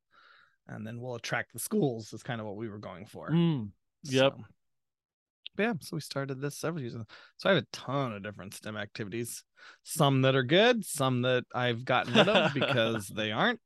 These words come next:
Speaker 1: <laughs> So
Speaker 2: Right. All right. So since you are,
Speaker 1: I'm
Speaker 2: you know,
Speaker 1: the
Speaker 2: this is your, this is your category. Why don't
Speaker 1: Yeah.
Speaker 2: you start things off?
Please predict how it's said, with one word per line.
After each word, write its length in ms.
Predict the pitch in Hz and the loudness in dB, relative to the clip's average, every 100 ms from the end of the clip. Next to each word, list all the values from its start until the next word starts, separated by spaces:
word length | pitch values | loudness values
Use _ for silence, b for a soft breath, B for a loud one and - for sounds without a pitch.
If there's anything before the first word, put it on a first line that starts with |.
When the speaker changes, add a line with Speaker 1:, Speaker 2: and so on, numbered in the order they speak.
| - | -6
Speaker 1:
<laughs> 480 | 123 - - - 277 - 240 - 214 | -6 0 -2 2 0 4 4 4 -8
So 560 | - - 123 - 123 117 | -8 -10 -8 -6 -4 -2
Speaker 2:
Right. 320 | 107 123 143 - _ _ _ - - | -2 0 0 -2 _ _ _ -18 2
All 80 | 190 | 6
right. 240 | 247 196 | 8 6
So 400 | 175 208 208 196 175 | 6 8 10 10 8
since 440 | - 185 170 - | 4 2 0 -2
you 280 | 165 190 180 | 0 2 4
are, 680 | 143 147 147 143 143 139 123 _ _ _ _ _ _ - | 6 6 6 6 2 -2 -6 _ _ _ _ _ _ -2
Speaker 1:
I'm 220 | 120 123 | 2 4
Speaker 2:
you 60 | 113 | 4
know, 80 | 107 | 6
Speaker 1:
the 60 | |
Speaker 2:
this 180 | 185 - | 6 6
is 180 | 220 165 | 4 6
your, 260 | 190 190 156 | 8 6 6
this 240 | 180 - | 2 2
is 220 | 170 123 | -2 -4
your 400 | 139 151 175 180 | 0 4 8 6
category. 840 | 170 175 151 143 127 117 113 123 127 b - | 4 2 2 2 0 2 2 0 -4 b 4
Why 160 | 143 | 6
don't 80 | 147 | 8
Speaker 1:
Yeah. 40 | 160 | 6
Speaker 2:
you 40 | |
start 400 | - - 151 131 | 2 2 4 4
things 300 | 135 127 120 | 2 -2 0
off? 220 | 113 82 | -2 -2